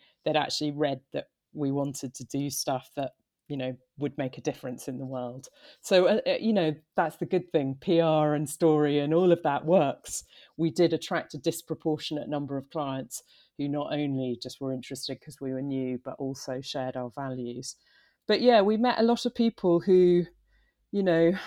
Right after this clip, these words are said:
through the process, it's always hard to tell. You, we'll have a meeting with anyone and we'll get to the bottom of, you know, is this a brand that we think could have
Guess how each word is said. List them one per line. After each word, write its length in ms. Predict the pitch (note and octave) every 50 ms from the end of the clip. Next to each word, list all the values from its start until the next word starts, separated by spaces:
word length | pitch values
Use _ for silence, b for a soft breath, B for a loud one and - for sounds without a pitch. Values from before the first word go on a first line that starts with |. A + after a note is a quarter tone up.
| B B B
through 220 | - - G3+ G3
the 80 | E3+ F3
process, 800 | - - F#3+ F#3 F#3 - - F#3 E3+ E3+ E3+ - - - - - _ _ _ _ -
it's 180 | G#3+ - -
always 280 | C4 C#4+ C#4+ D4 C#4 C#4
hard 400 | - - B3 B3 B3+ A#3+ A3+ -
to 100 | - G3+
tell. 480 | - - - A3+ G3 D3+ C3+ C3 C3 - _ _ _ _ _ _ _
You, 180 | - F#3 F3+ - - - _ _ _
we'll 160 | G3 G3 G3+
have 140 | G3+ G#3 G3+
a 40 | G#3+
meeting 440 | A3 A#3 B3 A#3+ - - A#3 A3+
with 120 | A3 G#3 F3
anyone 480 | E3 D#3 D#3+ D#3 D#3 D#3+ E3 F#3+ G3 - b b b b b b b b
and 120 | D#3+ E3 E3+
we'll 120 | E3+ E3+
get 260 | E3 - E3+ - -
to 100 | - -
the 80 | D#3 E3+
bottom 460 | - E3+ D3+ - - - D3+ D3 C#3+
of, 380 | C#3+ C#3+ D3 D3 C#3 C3+ - _
you 140 | - E3+ D#3+
know, 340 | D3+ C#3+ C#3+ C#3+ D3 D3+ D3+ - _ _ _ _ _ _ _ _ _ _ _ _ _ _ _ _ -
is 220 | G3 F#3+ E3+ -
this 220 | - E3 D#3+ -
a 60 | D#3+ -
brand 420 | - D3 C#3 C#3 C#3 C#3+ C#3+ C3+
that 140 | D3+ C#3+ -
we 120 | D3 C#3
think 640 | C3 - - - - F3 E3 D3 B2 - - - _ _ _
could 440 | - - - - F#3+ E3+ D#3+ - -
have 240 | - - C3+ A#2+